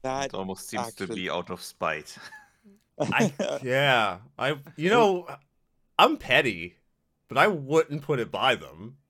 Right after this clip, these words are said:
Speaker 3: Like, I
Speaker 1: Yeah.
Speaker 3: wouldn't, I wouldn't rule it out.
Speaker 1: Well, you know,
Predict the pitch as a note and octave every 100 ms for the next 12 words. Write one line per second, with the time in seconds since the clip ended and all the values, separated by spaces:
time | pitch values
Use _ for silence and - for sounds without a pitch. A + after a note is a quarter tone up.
0 | _ G2+ G2+ A#2 B2+ D#3+ - B2 A2+ G#2
1 | A2 _ _ _ _ - A2 C3+ A#2+ A#2
2 | A#2 F#2+ G2 F2 D#2 D#2 _ _ _ _
3 | _ _ _ _ _ _ _ - D#3 E3
4 | D#3 - A3 F3+ G3